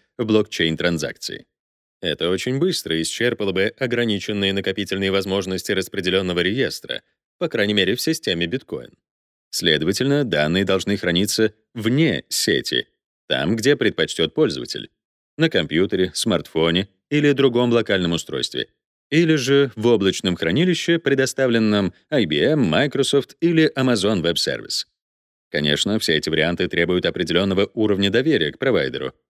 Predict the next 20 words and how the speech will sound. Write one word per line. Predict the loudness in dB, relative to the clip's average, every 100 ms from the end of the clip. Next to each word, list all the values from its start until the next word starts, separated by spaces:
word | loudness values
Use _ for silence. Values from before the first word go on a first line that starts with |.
| _ _ _ -2
Поэтому | 2 2 2 2
интересно, | 2 2 2 0 -4
что | -2 -2
часть | 0 0 0 -2 -4
новых | 0 2 2 2
децентрализованных | 0 -2 -2 -2 0 0 2 2 0 0
систем | -2 -2 -2 -2
для | -4
хранения | -2 0 0 0
данных | 0 0 0 0
в |
интернете — | -2 -2 -2 -2 0 -2 -2 _ _ _
также | -2 0 2 2
рекламируются | 2 2 4 4 2 2 0
как | 0 0
инструменты | 0 -2 -2 0 0 0 0
для | 0
управления | 0 -2 0 0
личными | 0 -2 -2 -4
данными | -2 0 0 0 -2